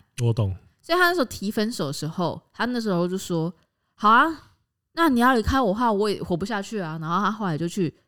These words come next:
Speaker 2: 又拿菜刀出来。
Speaker 1: 你知道今天有一个新闻是什么吗？
Speaker 2: 什么？
Speaker 1: 今天有一个新闻就是，呃，有一个，美国有一个妇女，她报案她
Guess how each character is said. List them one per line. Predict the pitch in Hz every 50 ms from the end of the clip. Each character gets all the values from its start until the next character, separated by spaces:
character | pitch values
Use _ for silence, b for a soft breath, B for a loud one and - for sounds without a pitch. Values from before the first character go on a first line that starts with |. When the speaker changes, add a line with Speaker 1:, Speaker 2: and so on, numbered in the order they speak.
| _ -
Speaker 2:
又 | 175 170
拿 | 160 131 139 151
菜 | - - - 190 165
刀 | - 147 147 151 156
出 | - - - 143 147
来。 | - - - - _ _ _ _ _ _ _ _ _ _ _ _ _ _ _ _ _ _ _ _ -
Speaker 1:
你 | 147 135
知 | 160
道 | 196 196
今 | 175 190 190 190
天 | 170 180 180
有 | 165 120 120
一 |
个 | 123 123
新 | - 127 131 135
闻 | 120 101 107
是 | 107
什 | 104
么 | 92 90 85 87 90
吗？ | 90 87 _ _ -
Speaker 2:
什 | - 165
么？ | 143 110 - - _ _ _ _ _ _ _
Speaker 1:
今 | - 147 156
天 | 165 160
有 | 135
一 | 131
个 | 131 117
新 | - - 135 139 135
闻 | 117 104 107
就 | 120 120
是， | 110 127 123 120 117 107 - b b b b b b b _
呃， | - 117 113 110 110 113
有 | 113 110 107 123
一 | 135
个， | 131 131 120 117 110 107 104 104 98 101 110 110
美 | 107 107 104 98
国 | - 107 101 107
有 | 110
一 | 117
个 | 113 104
妇 | - - - 139 120 107 101
女， | 92 90 87 87
她 | 87 - 110 107
报 | 107 - - 123 110 104
案 | 104 107 107 101 98 95
她 | 95 - 104 101 98 98 98 98 95